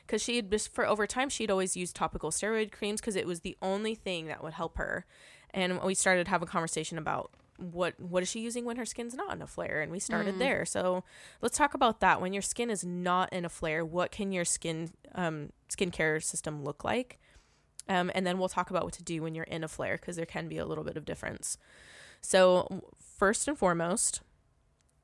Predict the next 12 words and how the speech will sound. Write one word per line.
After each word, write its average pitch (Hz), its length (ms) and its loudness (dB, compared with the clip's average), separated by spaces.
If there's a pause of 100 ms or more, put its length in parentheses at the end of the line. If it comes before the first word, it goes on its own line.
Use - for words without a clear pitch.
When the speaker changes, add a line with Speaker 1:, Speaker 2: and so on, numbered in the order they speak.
Speaker 1:
the 175 140 -6
point - 420 2
of 185 160 0
this 175 260 2
is 175 100 -2
going 170 200 0
to - 140 -6
be 170 160 -2
to 165 60 -2
hydrate 165 440 -2
the 214 80 0
skin, 156 500 -2